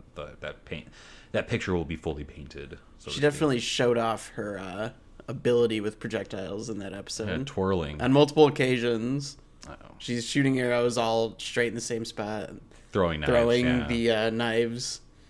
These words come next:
Speaker 1: Yeah, that was pretty badass when she just threw, like, the, the three knives right by Gendry. That was cool. But, uh, yeah, what else?
Speaker 2: Good
Speaker 1: Okay,
Speaker 2: way to
Speaker 1: so
Speaker 2: seduce.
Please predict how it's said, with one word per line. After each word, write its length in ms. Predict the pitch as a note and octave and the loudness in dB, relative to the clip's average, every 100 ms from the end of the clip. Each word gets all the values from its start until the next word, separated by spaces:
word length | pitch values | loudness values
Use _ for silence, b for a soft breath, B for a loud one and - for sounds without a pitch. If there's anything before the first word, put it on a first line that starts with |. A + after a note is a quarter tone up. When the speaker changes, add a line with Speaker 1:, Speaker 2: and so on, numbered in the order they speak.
| b b b - | b b b -14
Speaker 1:
Yeah, 200 | F#2+ C3+ | -2 2
that 120 | G2 | 2
was 80 | G#2 | 2
pretty 180 | - F2 | -2 -2
badass 440 | D2+ D2 D2 C#2+ | -2 -2 -4 -6
when 100 | - | -12
she 80 | C#2+ | -14
just 240 | - D2+ - | -12 -14 -10
threw, 300 | D#2+ D2 D2 | -8 -8 -8
like, 180 | D2 - | -10 -8
the, 400 | E2+ D2+ C2+ B1 | -4 -4 -6 -12
the 300 | - D#2 D2 C#2+ | -10 -8 -8 -8
three 180 | E2+ D#2 | -8 -6
knives 280 | D2+ D2+ D2+ | -6 -6 -6
right 140 | D2+ | -6
by 120 | D2+ | -6
Gendry. 440 | D2+ D2+ D2+ D#2 D#2+ B B B B B B B B B B B | -6 -8 -8 -8 -10 B B B B B B B B B B B
That 80 | E2+ | -6
was 100 | D#2 | -6
cool. 220 | - D2 | -8 -6
But, 180 | C#2+ F#2 | -2 4
uh, 400 | G2 G2 F#2+ F#2 - | 6 8 8 4 2
yeah, 120 | A2+ | -4
what 120 | A2+ | -4
else? 160 | C3 A#2+ | -4 -2
Speaker 2:
Good 100 | A2+ | -2
Speaker 1:
Okay, 80 | A#2 | -2
Speaker 2:
way 60 | |
to 60 | F#3 | -4
Speaker 1:
so 60 | - | -6
Speaker 2:
seduce. 520 | - G#2+ B2 - | -8 -8 -6 -8